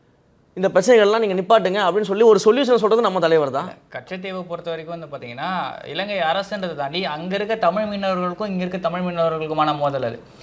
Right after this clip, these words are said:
Speaker 2: அஹ், யார் அதிகமான மீன்களை பிடிக்கிறது,
Speaker 1: ஏ,
Speaker 2: யாரோட
Speaker 1: நான் என்ன
Speaker 2: லிமிட்களை
Speaker 1: சொல்றேன்,
Speaker 2: பிடிக்கிறதுன்றது.
Speaker 1: இன்றைக்கு வந்து நம்முடைய
Speaker 2: அதை வந்து பேசி தான் தீர்வு-, தீ-, தீர்மானிக்க
Speaker 1: அதை தாங்க
Speaker 2: முடியும்.
Speaker 1: நாங்க சொல்லிட்டு இருக்கோம்.
Speaker 2: குத்தகைக்கு
Speaker 1: நீங்க
Speaker 2: எடுக்கணும்னு
Speaker 1: பேசி
Speaker 2: முடியாது. ம்.
Speaker 1: தீர்வு கொண்டு வாங்க. அட்லீஸ்ட் வந்து மீன் பிடிக்கிறதுக்கான உரிமையை நிலைநாட்டுங்க,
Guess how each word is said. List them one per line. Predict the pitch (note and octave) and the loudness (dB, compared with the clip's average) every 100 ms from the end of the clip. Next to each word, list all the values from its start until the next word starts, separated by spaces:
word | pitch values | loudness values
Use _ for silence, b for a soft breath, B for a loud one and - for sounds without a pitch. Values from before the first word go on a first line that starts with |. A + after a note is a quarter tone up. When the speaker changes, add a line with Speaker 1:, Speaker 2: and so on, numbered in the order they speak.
| B | B
Speaker 2:
அஹ், | - D3+ | 2 6
யார் | E3 F#3+ | 6 6
அதிகமான | F3+ F3+ F3+ F3+ | 4 2 0 0
மீன்களை | E3+ F3 E3+ | -2 -2 -2
பிடிக்கிறது, | D#3+ E3 D#3+ D#3 | 0 -2 -2 0
Speaker 1:
ஏ, | E3 | 4
Speaker 2:
யாரோட | D#3+ E3 F3+ | 6 6 4
Speaker 1:
நான் | E3 | 0
என்ன | D#3 C#3 | 0 4
Speaker 2:
லிமிட்களை | D#3 | 6
Speaker 1:
சொல்றேன், | G3+ D3 C#3 | 6 6 6
Speaker 2:
பிடிக்கிறதுன்றது. | E3 C3+ C3+ | 4 2 -2
Speaker 1:
இன்றைக்கு | C3 C3+ B2+ | 2 4 4
வந்து | C3+ G3 | 6 6
நம்முடைய | C#3+ A#2 - | 4 4 4
Speaker 2:
அதை | - | 4
வந்து | B2 A3 G#3+ G3 E3+ E3 | 2 0 0 0 -2 -2
பேசி | G3+ A#3 | -2 -2
தான் | A#3 A3 | -2 -2
தீர்வு-, | G3+ F#3 F3 E3+ D#3+ | -2 -4 -4 -6 -4
தீ-, | E3+ F3 E3 | -4 -2 -4
தீர்மானிக்க | D#3+ F3 E3+ D#3+ | -6 -4 4 8
Speaker 1:
அதை | G#3 | 8
தாங்க | A#3+ | 8
Speaker 2:
முடியும். | C#4 | 6
Speaker 1:
நாங்க | C4 G3+ | 6 4
சொல்லிட்டு | E3+ F#3+ | 6 6
இருக்கோம். | D#3 E3 | 6 6
Speaker 2:
குத்தகைக்கு | A#3 G3 | 6 6
Speaker 1:
நீங்க | F#3+ F3+ | 6 6
Speaker 2:
எடுக்கணும்னு | F3+ | 8
Speaker 1:
பேசி | F#3+ G#3+ G#3 F#3 | 8 8 6 6
Speaker 2:
முடியாது. | E3 G#3 G#3 B2 A#2 | 6 6 2 -2 -14
ம். | E3 | -6
Speaker 1:
தீர்வு | E3+ A3+ G3 | 2 6 6
கொண்டு | - E3 F3+ | 4 2 4
வாங்க. | D#3+ C3+ D3 D3+ | 2 2 0 0
அட்லீஸ்ட் | D3 G3 A3 A#3 A3 | -2 0 2 2 4
வந்து | G3+ A3 | 4 6
மீன் | A3 A#3 | 4 4
பிடிக்கிறதுக்கான | G#3 G3 F#3 F#3+ F#3 | 4 4 6 6 6
உரிமையை | F3 A#3 A#3+ G#3+ | 6 4 4 4
நிலைநாட்டுங்க, | E3+ F#3 E3 C3 B2+ | 4 2 0 0 -2